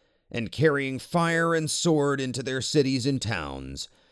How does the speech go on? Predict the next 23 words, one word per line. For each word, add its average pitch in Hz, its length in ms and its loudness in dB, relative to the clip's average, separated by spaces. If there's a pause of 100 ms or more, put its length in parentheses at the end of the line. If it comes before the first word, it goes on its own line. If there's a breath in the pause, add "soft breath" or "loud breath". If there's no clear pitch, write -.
(160 soft breath)
cut - 260 -4
down 147 320 0
their 113 180 0
vineyards 156 560 6
and 147 160 6
orchards, 73 680 -4 (220 soft breath)
and 131 180 2
slew 170 320 4
some 165 260 4
of 139 120 4
his 143 180 2
enemies 87 500 -4
without 95 400 -4
pity. - 440 -8 (1200)
At 160 140 4
length, 90 480 -2 (320)
he 135 160 2
arrived 156 500 2
in 151 140 4
the 139 80 4
Duchy 120 400 2
of 120 120 -2
Aquitaine, - 800 -8